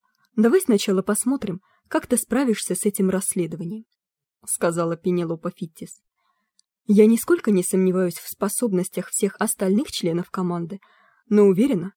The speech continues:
что успех будет в первую очередь зависеть от тебя. Для расследования в доме Гаппи просто необходим высококлассный слухач. Энтони знает, что если всё пройдёт удачно,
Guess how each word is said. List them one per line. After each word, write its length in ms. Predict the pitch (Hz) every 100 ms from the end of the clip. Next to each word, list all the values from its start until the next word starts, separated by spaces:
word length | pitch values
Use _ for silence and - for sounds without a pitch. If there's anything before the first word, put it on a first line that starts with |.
| _ _
что 240 | - -
успех 400 | 190 - - 330
будет 240 | 220 196 190
в 80 | -
первую 340 | 294 254 214
очередь 440 | - 254 - 180
зависеть 480 | 170 180 190 - 190
от 180 | - 208
тебя. 340 | - 175 175 - _ _ _ _ _ _ _ _
Для 220 | 196 196
расследования 720 | 185 202 - 202 190 170 180 165
в 20 |
доме 260 | 180 180
Гаппи 440 | 165 190 247 - 170 _ _
просто 340 | 202 220 -
необходим 640 | 196 180 - 180 165 269
высококлассный 800 | 196 175 196 180 - 180 190 170
слухач. 560 | - 175 - - - - _ _ _ _ _ _ _
Энтони 380 | 262 262 254 220
знает, 420 | 185 269 196 - _ _ _
что 220 | - 180
если 300 | 180 170 202
всё 180 | - 196
пройдёт 400 | 185 180 170 170
удачно, 460 | 165 233 - 156